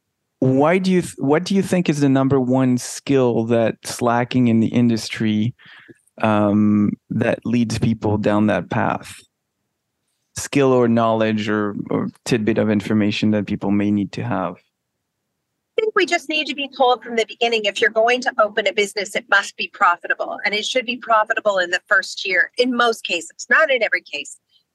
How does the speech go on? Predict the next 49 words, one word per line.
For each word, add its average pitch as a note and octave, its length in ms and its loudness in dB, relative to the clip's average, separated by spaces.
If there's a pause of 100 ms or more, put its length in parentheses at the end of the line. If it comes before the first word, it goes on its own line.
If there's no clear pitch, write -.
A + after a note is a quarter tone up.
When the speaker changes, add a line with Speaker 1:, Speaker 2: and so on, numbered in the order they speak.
Speaker 2:
I, G3 200 2
I've G#3 160 0
got G#3+ 180 2
a, F#3 60 0 (160)
a G#3+ 60 -6
friend G3+ 320 0
who G3+ 120 -10
has F#3 220 -4
a F3+ 60 -10
huge, G3 500 -10
uh, E3 300 0 (320)
tech - 260 -4
company, E3 440 -4
and E3+ 100 -12
he, A3+ 200 -10
he A3 280 -4
had G3+ 160 -2
a F3 60 0
five-year G#3 540 0 (100)
plan E3 180 -4
to - 140 -18
be D#3 160 -18
profitable. D#3+ 640 -4
But - 160 -4
for C4+ 100 -6
most D#4+ 340 -2
of G#3+ 100 -4
us F3+ 260 -2 (400)
opening A3 420 -2
a F3 220 0 (180)
small A3 560 0
professional G3 920 -6
office, F3 520 -6 (260)
we D4 80 -8
need E4+ 200 -4
to D#4+ 40 -8
be C4+ 240 -8
profitable G#3+ 560 -2
within F3 280 -8
the E3 180 -4
first - 340 -4
year. D#3 320 0 (320)
And A3 140 0
in A#3 160 -2
order D#4 260 0
to - 160 -12
see - 220 -6
if B4+ 180 0
I'm G#3+ 140 -2